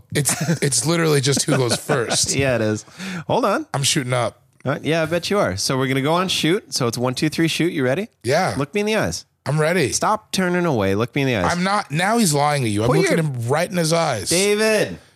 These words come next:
Speaker 1: He's not
Speaker 2: David,
Speaker 1: looking
Speaker 2: where you
Speaker 1: at
Speaker 2: going? It's a long mic cord. Get in
Speaker 1: Don't
Speaker 2: here.
Speaker 1: you
Speaker 2: Put your shirt on.
Speaker 1: Don't you
Speaker 2: It's
Speaker 1: fucking
Speaker 2: fine,
Speaker 1: don't
Speaker 2: dude.
Speaker 1: you
Speaker 2: Look me in the eyes. I'm
Speaker 1: not
Speaker 2: not
Speaker 1: in
Speaker 2: gonna
Speaker 1: front
Speaker 2: do
Speaker 1: of my
Speaker 2: anything.
Speaker 1: friends. Don't do this in front of my friends.
Speaker 2: I ca-, David, look at me. Okay, cool. Thank you. So just look me in the eyes. You ready?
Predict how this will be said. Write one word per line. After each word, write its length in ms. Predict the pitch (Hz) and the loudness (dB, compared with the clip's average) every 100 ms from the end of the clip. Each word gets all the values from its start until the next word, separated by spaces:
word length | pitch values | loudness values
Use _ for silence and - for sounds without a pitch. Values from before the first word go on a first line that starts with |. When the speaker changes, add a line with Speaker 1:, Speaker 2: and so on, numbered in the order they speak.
| _ | _
Speaker 1:
He's 420 | 131 131 247 247 | 0 2 4 2
not 140 | 214 220 | 2 0
Speaker 2:
David, 240 | 247 247 | 2 2
Speaker 1:
looking 160 | 208 170 | 0 2
Speaker 2:
where 80 | 214 | 2
you 60 | 214 | 2
Speaker 1:
at 40 | |
Speaker 2:
going? 180 | 202 170 | 2 0
It's 140 | 170 | 0
a 60 | 202 | 0
long 340 | 196 196 190 | 2 2 2
mic 180 | 185 175 | 0 0
cord. 180 | 156 135 | -2 0
Get 140 | 190 | 2
in 60 | 226 | 2
Speaker 1:
Don't 60 | |
Speaker 2:
here. 120 | 185 135 | 2 2
Speaker 1:
you 60 | |
Speaker 2:
Put 120 | 196 | 2
your 80 | 233 | 2
shirt 240 | 226 226 208 | 0 2 2
on. 280 | 202 196 185 | 2 0 -2
Speaker 1:
Don't 200 | - 127 | -2 0
you 60 | - | 0
Speaker 2:
It's 220 | - - | -4 -6
Speaker 1:
fucking 260 | 127 156 113 | -4 -2 -2
Speaker 2:
fine, 320 | 107 208 185 | 0 2 2
Speaker 1:
don't 100 | 127 | 2
Speaker 2:
dude. 100 | 117 | 2
Speaker 1:
you 80 | 117 | 0
Speaker 2:
Look 160 | 143 - | 0 0
me 80 | 170 | 0
in 60 | |
the 100 | 170 | 2
eyes. 180 | 123 95 | 0 0
I'm 60 | 123 | 0
Speaker 1:
not 60 | |
Speaker 2:
not 80 | 165 | 2
Speaker 1:
in 40 | 165 | 0
Speaker 2:
gonna 100 | 196 | 0
Speaker 1:
front 100 | 160 | 0
Speaker 2:
do 60 | |
Speaker 1:
of 20 | - | 0
my 40 | |
Speaker 2:
anything. 220 | 208 139 | 2 0
Speaker 1:
friends. 240 | 127 113 - | 0 -2 -2
Don't 180 | 113 110 | -2 0
do 100 | 131 | 0
this 160 | 131 | 0
in 80 | 101 | -2
front 260 | - 113 127 | -4 -2 -2
of 60 | |
my 120 | 127 | -2
friends. 500 | 120 117 95 82 - - | -2 -4 -6 -4 -6 -4
Speaker 2:
I 120 | - 143 | -4 -6
ca-, 140 | - - _ _ | -8 -14 _ _
David, 400 | 123 160 104 76 92 - - - - - _ | -2 0 0 -4 -4 -4 -4 -8 -12 -20 _
look 220 | 120 135 120 | -2 -2 -2
at 60 | |
me. 200 | 69 57 - - | -6 -8 -14 -6
Okay, 320 | 135 135 78 - | -4 -2 -4 -2
cool. 240 | - - - | -4 -4 0
Thank 240 | 247 - | 0 0
you. 120 | - | -4
So 180 | - 123 | -2 -2
just 160 | 107 110 | 0 -2
look 140 | 120 | -2
me 80 | 139 | 0
in 40 | |
the 80 | 131 | 0
eyes. 160 | 95 95 | 0 0
You 60 | |
ready? 220 | 107 160 | 0 0